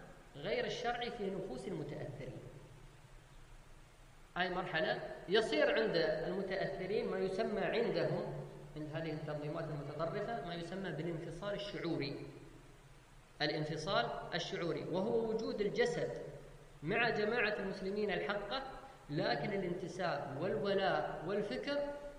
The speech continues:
مع الجماعة المتطرفة. أعطيك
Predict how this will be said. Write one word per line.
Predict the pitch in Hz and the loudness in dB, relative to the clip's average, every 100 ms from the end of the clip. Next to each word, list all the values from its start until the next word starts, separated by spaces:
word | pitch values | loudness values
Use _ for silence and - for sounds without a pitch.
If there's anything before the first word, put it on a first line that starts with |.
| 151 | -6
مع | 180 190 | 0 0
الجماعة | 175 156 170 | 2 0 0
المتطرفة. | 175 139 135 123 - - - - - - - - - - - - - - - - - - - - - - - - - - | 0 -2 -4 -6 -8 -10 -12 -14 -16 -18 -20 -20 -20 -20 -20 -20 -20 -20 -20 -20 -20 -20 -20 -20 -20 -20 -20 -20 -20 -2
أعطيك | 190 254 262 208 | 0 2 0 0